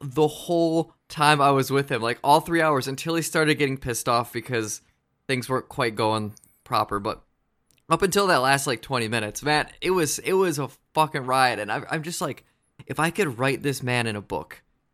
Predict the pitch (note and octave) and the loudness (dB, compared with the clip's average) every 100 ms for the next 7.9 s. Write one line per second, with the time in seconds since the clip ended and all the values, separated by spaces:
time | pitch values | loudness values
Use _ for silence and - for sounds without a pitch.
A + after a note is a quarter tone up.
0 | _ - B2 C#3+ F3+ F3+ C#3 C#3+ D3 C#3 | _ -6 0 4 4 4 4 2 2 2
1 | D3 C3 G2 G#2 G#2+ G2 - C3 - C3 | 0 -2 -2 -8 -8 -8 -8 -10 -6 -4
2 | B2 A2+ - C#3+ C3 B2+ A#2+ G2+ A#2+ B2+ | -4 -4 0 -2 0 0 0 0 -2 -4
3 | A2+ B2 C3+ D3 D3+ D#3 C3 C3 D#3+ C#3+ | -2 0 0 0 -2 -2 -6 -6 -4 -4
4 | B2 B2+ A#2+ A2+ A#2 G#2 G2+ G2 _ _ | -2 0 0 2 0 0 -2 -6 _ _
5 | - C#3 D3 E3 B2+ C3+ B2+ D#3+ F3+ F#3 | -6 -2 -2 -2 -2 -2 -2 0 0 -2
6 | F#3 C#3+ C#3 D3+ C#3 - - B2+ A#2 A2+ | -2 0 0 0 -2 -4 -6 -4 -4 -6
7 | - A#2+ G2 F#2+ G#2+ A2 C3 G#2+ | -8 -6 -6 -6 -12 -4 -2 -2